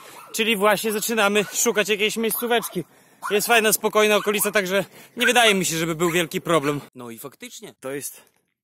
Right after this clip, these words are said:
miejscóweczka, na której pozwoliłem sobie odpocząć na jakieś pięć minutek. Fajna trawka tutaj była, posiedziałem sobie i rzeczywiście siedzę, siedzę i patrzę. <laughs> Mamy wskazóweczkę,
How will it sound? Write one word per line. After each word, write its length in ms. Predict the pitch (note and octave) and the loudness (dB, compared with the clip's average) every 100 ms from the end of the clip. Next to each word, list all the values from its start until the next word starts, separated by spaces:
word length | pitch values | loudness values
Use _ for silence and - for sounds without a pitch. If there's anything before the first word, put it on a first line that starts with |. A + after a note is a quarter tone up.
| _ _ _ _ _ _ _ _ | _ _ _ _ _ _ _ _
miejscóweczka, 640 | B2 B2 - B2+ C3+ - C#3+ | -14 -14 -12 -10 -10 -8 -10
na 100 | C3 | -8
której 260 | - C3+ | -8 -8
pozwoliłem 520 | - B2 A2+ B2+ C3+ B2 | -8 -10 -8 -4 -4 -4
sobie 260 | B2+ C3 - | -4 -6 -6
odpocząć 540 | B2+ - C#3 B2+ B2 - | -12 -6 -6 -4 -6 -4
na 80 | |
jakieś 220 | B2+ - - | -4 -6 -8
pięć 280 | C3 A#2+ | -8 -4
minutek. 460 | C3+ B2 A2 D3 - _ _ _ - - - _ - | -2 -2 -2 -4 -6 _ _ _ -20 -20 -20 _ -8
Fajna 300 | C3 B2+ A#2+ | -4 -4 -2
trawka 340 | C3 B2+ C#3 | -4 -4 -10
tutaj 240 | - C#3 | -6 -6
była, 280 | B2+ C3 C3+ - - | -4 -2 -2 -4 -12
posiedziałem 480 | A#2 B2 B2+ C3 | -8 -4 -2 -2
sobie 260 | - C3 C#3 - | -4 -6 -6 -6
i 60 | |
rzeczywiście 640 | C3 - C#3 C#3+ - D#3+ D#3+ | -4 -4 -4 -6 -2 -2 -2
siedzę, 360 | - - C3+ D#3 | -4 -4 0 -2
siedzę 380 | - A#2 B2+ D#3 | 0 -2 -2 -2
i 140 | C#3+ | -2
patrzę. 460 | - A#2+ - D#3 D#3 - - G3+ G3 | 0 0 0 -2 -2 -8 0 0 0
<laughs> 420 | D3 - - - - | -6 -10 -14 -10 0
Mamy 300 | E3 C#3 C#3 | 2 4 0
wskazóweczkę, 720 | - D#3 E3+ G#3+ - D#3 | -2 -2 2 2 0 -2